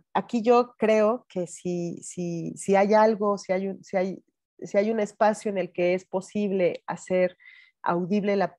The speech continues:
eh, el dolor, es justo la poesía, ¿no? Eh, creo que a diferencia de las otras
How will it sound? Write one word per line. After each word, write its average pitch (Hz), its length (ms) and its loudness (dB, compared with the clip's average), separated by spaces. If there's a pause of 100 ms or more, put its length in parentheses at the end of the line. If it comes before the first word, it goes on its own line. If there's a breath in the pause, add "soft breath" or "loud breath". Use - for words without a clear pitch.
eh, 165 280 -4
el 175 160 0
dolor, 185 320 4
es 202 100 -4
justo - 360 -8
la 170 160 -2
poesía, 156 440 -10 (100)
¿no? 247 240 -8 (460 soft breath)
Eh, 160 420 -6 (480)
creo 202 360 2
que 208 280 -2
a - 120 0
diferencia 190 560 -2
de 196 80 0
las 175 200 -4
otras 190 560 -2